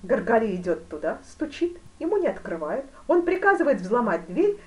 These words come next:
и сталкивается лицом к лицу со своим двойником, который приходит в ужас от этого посещения, причину которого он, конечно, знает. Во всём сознаётся и тут же возвращает все тридцать тысяч рублей. Мы видим, что в известном отношении Петербург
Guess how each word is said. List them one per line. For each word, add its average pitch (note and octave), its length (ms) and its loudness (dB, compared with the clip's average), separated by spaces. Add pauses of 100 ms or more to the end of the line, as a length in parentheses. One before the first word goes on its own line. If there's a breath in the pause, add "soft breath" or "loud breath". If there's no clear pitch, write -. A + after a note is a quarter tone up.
(120 loud breath)
и C#4 80 -8
сталкивается G4+ 680 2
лицом D4 320 -4
к D4+ 60 -10
лицу C#4+ 260 -2
со F#4+ 140 -4
своим D#4+ 300 0
двойником, F4 640 -2 (320 loud breath)
который - 320 -14
приходит C#4 460 0
в G4+ 60 -8
ужас A4 320 2
от F3+ 100 -2
этого F3 200 0
посещения, F3 760 -10 (320 loud breath)
причину C#4 460 -6
которого D#4 400 -2
он, F3+ 100 -4
конечно, D#3+ 480 -8
знает. - 320 -16 (560 loud breath)
Во F#3 140 0
всём F#3 200 -2
сознаётся F3+ 680 -4
и A3+ 40 0
тут F3+ 200 -8
же F#3 100 -6
возвращает E3+ 680 -2
все D#4+ 200 -4
тридцать B3 440 -8
тысяч - 320 -10
рублей. D3 380 -12 (1000 soft breath)
Мы G#4 140 2
видим, D#4 380 0
что - 180 -6
в F#3+ 80 -2
известном F3+ 400 -4
отношении C4+ 560 -6
Петербург A#3+ 640 -4